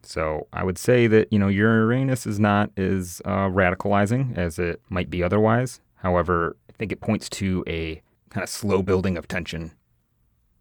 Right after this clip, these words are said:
that when it, when it does hit a sort of critical mass, how does, uh, fixed Earth change?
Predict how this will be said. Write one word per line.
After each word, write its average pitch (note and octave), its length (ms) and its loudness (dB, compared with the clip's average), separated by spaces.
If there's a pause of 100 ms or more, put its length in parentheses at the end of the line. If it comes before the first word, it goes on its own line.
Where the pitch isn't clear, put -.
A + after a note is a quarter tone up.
that E2+ 260 -4
when F#2 200 0
it, E2+ 100 -6 (340)
when F#2 120 -10
it - 80 -10
does F#2 240 0
hit F2 340 -4
a E2+ 240 -6
sort E2+ 220 -10
of - 60 -10
critical F#2+ 320 -4
mass, F2 520 -2 (420)
how F2+ 160 2
does, F2+ 360 0
uh, D#2+ 180 -4
fixed - 400 -8
Earth - 360 -2 (580)
change? E2 480 -4